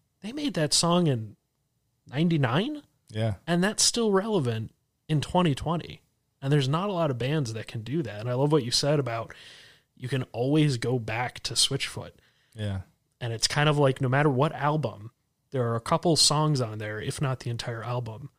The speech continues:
Speaker 1: that are still so relevant.
Speaker 2: Yeah.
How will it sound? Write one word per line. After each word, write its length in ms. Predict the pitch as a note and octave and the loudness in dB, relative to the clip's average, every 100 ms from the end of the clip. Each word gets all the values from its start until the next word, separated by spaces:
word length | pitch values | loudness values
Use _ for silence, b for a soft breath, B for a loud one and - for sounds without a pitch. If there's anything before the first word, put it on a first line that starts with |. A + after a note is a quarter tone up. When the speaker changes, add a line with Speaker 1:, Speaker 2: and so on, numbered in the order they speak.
| _ _ _ A#2+ | _ _ _ -12
Speaker 1:
that 100 | A2+ | -8
are 100 | G#2+ | 0
still 480 | - - B2+ C3 | 4 4 2 0
so 760 | G#2+ - - - - A#2+ B2 G#2+ | 2 4 6 6 4 2 0 -2
relevant. 540 | G#2 A#2 A2 - - - _ _ _ _ A2 | -6 -6 -6 -10 -20 -20 _ _ _ _ -14
Speaker 2:
Yeah. 300 | G2+ G2+ | -6 -4